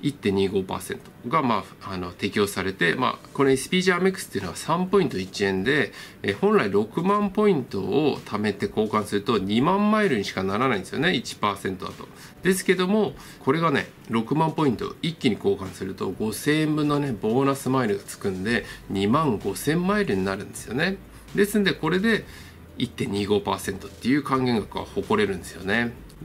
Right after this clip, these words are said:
本当にね、貯めるだけっていうのはね、貯めて交換するだけっていうのはね、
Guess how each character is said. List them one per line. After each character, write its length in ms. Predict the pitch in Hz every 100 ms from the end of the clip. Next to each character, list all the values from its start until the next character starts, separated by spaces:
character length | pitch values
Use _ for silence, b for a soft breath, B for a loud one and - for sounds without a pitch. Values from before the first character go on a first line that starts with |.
| - B B -
本 160 | 185
当 80 | 196
に 100 | 185
ね、 180 | 135 92
貯 160 | - 135
め 120 | 196
る 120 | 220
だ 140 | 220 202
け 100 | 208
っ 40 |
て 140 | 208
い 40 | 107
う 20 |
の 80 | 90
は 80 | 87
ね、 160 | 95 -
貯 140 | 151
め 120 | 190
て 100 | 196
交 240 | 196 202 202
換 220 | 202 190
す 120 | 196
る 60 | 196
だ 120 | 190
け 100 | 196
っ 20 |
て 140 | 190 123
い 60 |
う 20 |
の 60 | 101
は 60 | 90
ね、 200 | 90